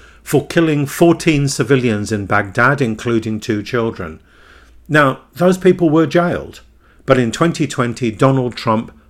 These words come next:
pardoned them. And there is another equivalent of Wagner that the Americans used in Iraq, and it was called C A C I, and it helped run the Abu Ghraib prison. And in that prison, Iraqis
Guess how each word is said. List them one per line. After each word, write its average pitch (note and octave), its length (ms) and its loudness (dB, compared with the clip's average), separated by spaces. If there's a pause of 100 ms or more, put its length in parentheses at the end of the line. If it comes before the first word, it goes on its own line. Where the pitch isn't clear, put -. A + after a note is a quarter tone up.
(160)
pardoned A2 500 0
them. D#2 240 -12 (580)
And E3 580 -2 (140)
there F3 160 4
is E3+ 120 -2
another E3+ 500 0 (400)
equivalent C3+ 680 0
of G2+ 260 -4
Wagner G#2 520 -2 (200)
that C#3+ 160 -2
the A#2+ 140 0
Americans A2+ 580 0
used G2+ 300 -4
in G2 100 -6
Iraq, F2+ 440 -6
and A#2 80 -8
it B2 60 -6
was - 140 -14
called C3 240 -6
C D#3+ 300 0
A B2+ 180 4
C A#2 320 0
I, F#2+ 360 -2 (340)
and C#3 120 0
it - 140 -6
helped E3 300 0
run A#2 420 -2 (220)
the C3+ 160 0
Abu B2 280 2
Ghraib G#2+ 460 0 (220)
prison. G#2+ 440 -2 (600)
And C3 160 0
in F#3 260 2
that F3 240 0
prison, C3+ 460 -4
Iraqis C3 920 -2